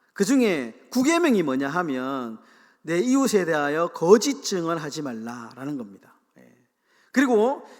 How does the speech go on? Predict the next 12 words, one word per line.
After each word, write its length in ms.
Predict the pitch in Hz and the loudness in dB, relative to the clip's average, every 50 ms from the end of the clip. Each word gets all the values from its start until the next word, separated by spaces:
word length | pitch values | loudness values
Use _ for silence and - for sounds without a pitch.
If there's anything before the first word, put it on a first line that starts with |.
| - | -12
이십삼 600 | - 190 233 269 254 339 330 247 - - 285 285 | -6 -2 0 0 2 0 -2 -2 -4 -2 -2 0
장에 260 | 269 302 294 277 254 226 | 0 0 0 2 2 2
가면 760 | 190 170 156 160 165 170 180 180 170 151 135 123 120 113 104 - - - - - _ _ - | 0 0 0 -2 -2 -2 -2 0 -2 -2 -4 -4 -8 -10 -14 -18 -20 -20 -20 -20 _ _ -12
이제 240 | 170 175 185 190 - | -8 -4 -4 -4 -4
이 540 | 277 214 196 185 185 175 170 165 160 - - _ _ _ _ _ _ _ _ _ | -4 -6 -6 -4 -4 -4 -6 -8 -10 -12 -16 _ _ _ _ _ _ _ _ _
이십 380 | - 214 240 - 294 247 - - | -10 -6 -6 -4 -6 -6 -4 -2
장에 500 | 233 202 175 160 160 156 147 147 151 147 | 0 0 0 0 -2 -4 -4 -6 -6 -6
나오는 680 | 139 143 147 147 147 143 156 185 214 226 233 247 262 233 | -6 -6 -4 -4 -4 -4 -4 -4 -4 -4 -6 -6 -4 -2
열 160 | 254 196 - | -2 -2 0
가지 400 | - 233 233 226 202 175 165 143 | 0 2 2 2 0 -2 -6 -8
십계명에 680 | - - 233 - - 247 240 240 220 202 185 175 160 147 | -8 -8 -10 -8 -2 0 0 0 0 0 -2 -4 -4 -6
대해서, 560 | 143 139 127 127 131 190 226 285 349 359 - | -6 -8 -8 -6 -4 -4 -4 -4 -4 -8 -14